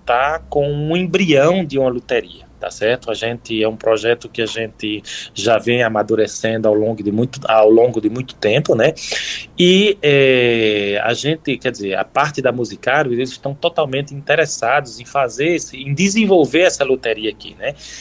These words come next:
E mediante a isso, a gente vai conseguir parcerias na França, na Alemanha, bom, na Europa, pra trazer bons professores pra cá. Essa é a ideia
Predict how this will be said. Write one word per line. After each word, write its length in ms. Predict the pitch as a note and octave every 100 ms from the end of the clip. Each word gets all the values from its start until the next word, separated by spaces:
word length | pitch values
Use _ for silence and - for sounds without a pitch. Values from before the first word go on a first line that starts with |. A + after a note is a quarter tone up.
| - D3
E 60 |
mediante 500 | D3 F#3 F#3 F#3 F#3+
a 80 | C3
isso, 500 | C#3 G3+ A#3 - C3
a 60 | A2+
gente 260 | B2+ B2+ C3
vai 120 | B2
conseguir 380 | - C3 A#2+ A#2+
parcerias 640 | B2 - A#2 G#2+ D3+ C3
na 100 | G#2+
França, 800 | - A2+ B2 D3 C3+ - G2+ G2 G2+
na 400 | G2+ G2 G2 G2
Alemanha, 840 | G#2+ G#2+ G#2 A#2+ C3+ C3 A2+ G#2
bom, 240 | F#2+ A2+ G#2
na 120 | A#2
Europa, 520 | A#2 A2+ E3+ F#3+ G#2+ - - - -
pra 120 | B2+
trazer 320 | C#3 C3 C3
bons 440 | A2+ A#2+ E3+ G3
professores 680 | - D3+ C#3+ C3 - A#2 A#2
pra 200 | - D#3
cá. 260 | D#3 A2+ F#2+
Essa 300 | G#2 A2 -
é 40 | A#2+
a 40 |
ideia 320 | C3 B2+ G2+